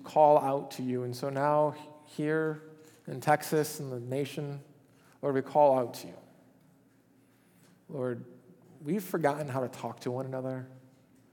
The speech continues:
It's us versus them, whoever they are. Lord, and that rhetoric and that posture, Lord, is dividing us,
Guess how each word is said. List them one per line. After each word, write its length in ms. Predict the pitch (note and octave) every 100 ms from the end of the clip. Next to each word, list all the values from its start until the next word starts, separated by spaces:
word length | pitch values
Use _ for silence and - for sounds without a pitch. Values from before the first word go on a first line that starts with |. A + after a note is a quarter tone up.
| _ - _ -
It's 140 | D#3 -
us 340 | C#3+ D3+ -
versus 420 | D3+ D3+ D3+ B2+
them, 260 | B2 C3 C#3
whoever 400 | B2 B2 C#3+ C#3+
they 220 | C3 C#3
are. 440 | C3 B2 C#3 C#3+ C#3+ - - - - _ - - _ _ _ _ _ _ _ _ -
Lord, 360 | C#3+ C3 C3 B2+
and 540 | C3+ C3 C3 B2+ B2 - -
that 200 | C#3+ B2+
rhetoric 680 | C3 C#3+ D#3 D#3 D#3 - - - - -
and 200 | C3 B2
that 260 | B2 B2
posture, 760 | - C3+ C3 - - C3+ B2 A#2+ - - - - - _ -
Lord, 380 | C3+ C3 B2 A#2+
is 220 | B2+ A#2
dividing 540 | A2 A#2 B2 B2 B2 A#2+
us, 460 | A#2 A2 - -